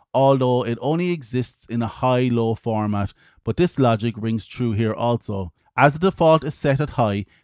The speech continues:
this will mean that complex targets and large iron will default to an iron target I D and tone.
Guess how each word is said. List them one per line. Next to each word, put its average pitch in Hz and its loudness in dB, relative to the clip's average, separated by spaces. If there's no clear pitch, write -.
this 139 0
will 160 0
mean 117 0
that 110 -4
complex 143 -2
targets 107 -2
and 110 -2
large 123 0
iron 107 -2
will 120 0
default 107 -2
to 120 -2
an 117 -2
iron 127 0
target 110 -2
I 117 0
D 110 -4
and 107 -8
tone. 98 -8